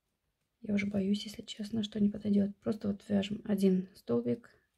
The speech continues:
и пошла. Я уже сейчас петли даже считать не буду, их не нужно считать. Мы должны провязать сейчас для нас нужную длину кофточки. И вот в одном единственном вот в этом ряду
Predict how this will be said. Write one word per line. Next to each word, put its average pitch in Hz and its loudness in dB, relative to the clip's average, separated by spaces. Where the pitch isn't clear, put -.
и 240 -4
пошла. 196 -8
Я 254 4
уже 233 8
сейчас 214 2
петли 254 0
даже 208 8
считать 220 2
не 214 10
буду, 208 8
их 196 2
не 208 12
нужно 202 8
считать. 233 -2
Мы 196 2
должны 202 6
провязать 196 2
сейчас 196 -2
для 208 12
нас 208 12
нужную 214 8
длину 202 6
кофточки. 202 0
И 214 8
вот 202 8
в 202 2
одном 208 12
единственном 196 8
вот 185 -4
в - -4
этом 196 0
ряду 240 0